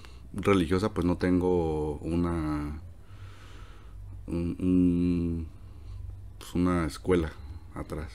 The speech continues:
Ajá, yo me considero ecléctico. Este, que ecléctico es una persona que estudia de todo,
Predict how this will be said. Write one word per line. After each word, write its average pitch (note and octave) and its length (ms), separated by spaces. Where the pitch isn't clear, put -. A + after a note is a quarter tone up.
Ajá, E2 180
yo F2 100
me F2 120
considero D#2+ 340
ecléctico. - 560
Este, D2 600
que - 120
ecléctico F2+ 500
es D#2 400
una E2+ 180
persona E2 300
que - 60
estudia D#2+ 320
de D2 80
todo, D2+ 260